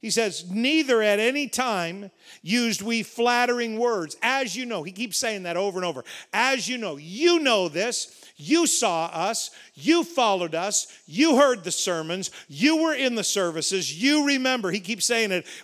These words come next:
over and over through these letters. "As you know." He, he, he says, "Neither at any time use we flattering words, as you know, nor a cloak of covetousness.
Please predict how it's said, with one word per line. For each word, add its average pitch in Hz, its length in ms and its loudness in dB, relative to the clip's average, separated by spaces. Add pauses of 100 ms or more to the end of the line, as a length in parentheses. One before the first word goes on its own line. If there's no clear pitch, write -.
over 240 340 6
and 214 80 0
over 208 220 0
through 202 180 -8
these 170 220 -6
letters. 185 280 -2 (120)
"As 226 520 0
you 208 200 -4
know." 175 420 -2 (460)
He, 254 140 -8
he, 254 260 0 (100)
he 269 160 0
says, 233 400 0 (480)
"Neither 311 400 4
at 302 80 2
any 269 240 2
time 196 260 -2
use 226 240 -2
we 214 120 -4
flattering 202 440 0
words, 196 300 0
as 240 300 2
you 262 100 0
know, 262 300 -2 (260)
nor 269 320 6
a 269 80 2
cloak 254 380 0
of 269 200 -2
covetousness. 185 920 -4